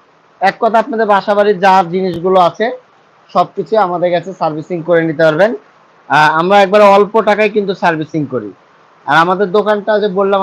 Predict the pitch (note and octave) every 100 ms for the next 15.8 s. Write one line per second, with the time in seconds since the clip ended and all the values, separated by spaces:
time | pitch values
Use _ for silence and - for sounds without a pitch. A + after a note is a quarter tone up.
0 | F#3 F#3+ F#3+ G#3+ - G3 F#3+ G3 G3 G3+
1 | A3 B3+ - _ _ _ - F3 F3+ F#3+
2 | F#3+ F#3+ F#3+ F3+ - F#3 - F#3 F3 G#3+
3 | A#3 _ _ _ B2 C#3+ E3 G3+ F#3+ F#3
4 | F#3 F3 E3 F3 F3+ F3 F3 D#3+ E3+ E3+
5 | F3 F#3+ F#3+ C#3+ - - E3 E3+ C#3+ C#3
6 | C3 B2 _ A2 G#2 _ _ _ _ _
7 | _ _ _ _ _ _ _ _ _ _
8 | _ _ _ _ _ _ _ _ _ -
9 | E3 F3+ F3 F3+ F#3 F3+ F3+ F#3 F3 E3
10 | F#3 D#3 - - D#3+ D3 C3+ B2 A2 -
11 | _ _ _ _ _ _ _ _ _ _
12 | _ _ _ _ _ _ _ _ B2+ -
13 | E3 E3 E3 D#3+ D#3 D#3+ D3+ F3 F#3 D#3
14 | D3 D#3+ D3 E3 C#3+ D#3 D#3+ F3+ D#3 E3+
15 | E3 D3+ C#3+ C#3 B2+ A#2 G#2